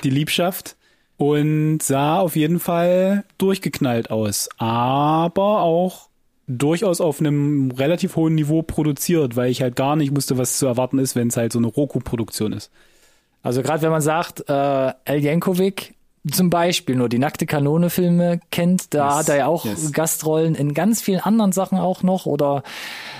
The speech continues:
Speaker 2: Songs beigesteuert. Also er ist ja quasi so aus dem popkulturellen Gedächtnis, gerade so von dem westlichen, gerade von dem amerikanischen, äh, fast schon nicht wegzudenken.
Speaker 1: Das
Speaker 2: Ich
Speaker 1: kann man schön sagen, zusammenfassen, so eine Popkultur-Ikone, ne?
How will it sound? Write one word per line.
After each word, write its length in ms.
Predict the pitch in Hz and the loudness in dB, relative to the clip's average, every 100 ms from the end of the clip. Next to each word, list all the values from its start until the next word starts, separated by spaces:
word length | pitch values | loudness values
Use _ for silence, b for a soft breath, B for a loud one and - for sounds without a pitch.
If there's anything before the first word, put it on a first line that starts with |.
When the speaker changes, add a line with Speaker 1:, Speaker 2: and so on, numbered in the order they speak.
| B _ | B _
Speaker 2:
Songs 440 | 147 - 175 233 - | -4 -2 2 0 0
beigesteuert. 800 | 170 170 170 - 165 170 170 160 | 0 0 0 0 2 2 2 0
Also 220 | 139 143 | 0 2
er 200 | 139 135 | 2 2
ist 120 | 165 - | 0 0
ja 80 | 185 | -2
quasi 360 | - 160 156 | 0 0 0
so 160 | 143 156 | 0 0
aus 160 | 151 | 0
dem 240 | - 139 135 | 0 -2 -2
popkulturellen 760 | - 156 - - 170 156 151 | -4 -6 -4 -2 0 2 2
Gedächtnis, 460 | 143 143 151 147 - | 0 0 0 -2 -4
gerade 260 | 139 160 | -2 0
so 500 | 139 131 127 123 123 | 0 0 0 0 -2
von 180 | 120 135 | -2 0
dem 100 | 123 | 2
westlichen, 520 | 117 - - 151 147 143 | 2 0 -2 -2 0 0
gerade 280 | 135 143 | 0 0
von 120 | 139 131 | 0 0
dem 100 | 127 | 0
amerikanischen, 840 | 123 120 110 120 135 135 139 139 | 0 0 -2 -2 0 0 0 0
äh, 460 | 120 120 120 117 110 - _ _ | 0 0 0 0 -2 -6 _ _
fast 340 | - - - | -10 -6 -4
schon 120 | 156 | -2
nicht 180 | 135 127 | -2 0
wegzudenken. 720 | 139 - 117 113 120 - 143 | -4 -4 -2 -2 0 0 0
Speaker 1:
Das 140 | 151 135 | 0 0
Speaker 2:
Ich 60 | |
Speaker 1:
kann 100 | 156 | 0
man 100 | 170 | 2
schön 160 | 175 170 | 2 2
sagen, 260 | 147 156 | 2 2
zusammenfassen, 440 | 151 147 139 139 123 | 2 2 2 0 2
so 60 | 120 | 2
eine 200 | 120 120 | 2 0
Popkultur-Ikone, 840 | 147 139 143 131 135 - 120 113 | -2 -2 0 2 0 0 0 2
ne? 160 | 127 | 0